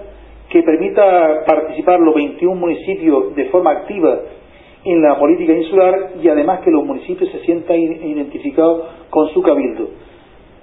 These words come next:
Yo lo espero y deseo que así sea. Experiencia la tiene José Miguel Bravo Laguna, yo creo que tiene un magnífico equipo de gobierno. Ahora,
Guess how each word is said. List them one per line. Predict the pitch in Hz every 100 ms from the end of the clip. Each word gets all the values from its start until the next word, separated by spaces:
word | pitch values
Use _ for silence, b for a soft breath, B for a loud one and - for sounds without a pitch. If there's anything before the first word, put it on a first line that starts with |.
| 160
Yo | 135 196
lo | 185
espero | - 196 214
y | 139
deseo | - 175
que | 160
así | -
sea. | - 120 110 - - - -
Experiencia | 165 - 147 190 202 - 160
la | 143
tiene | 165 165
José | 135 143
Miguel | 135 131
Bravo | 131 135
Laguna, | 160 214 226 - B B B _ -
yo | 185
creo | 180
que | 170
tiene | 170 156
un |
magnífico | 147 143 156 156 135
equipo | 127 156 147
de | 135
gobierno. | 156 214 175 202 240 B B B B B
Ahora, | 170 170 185 135 -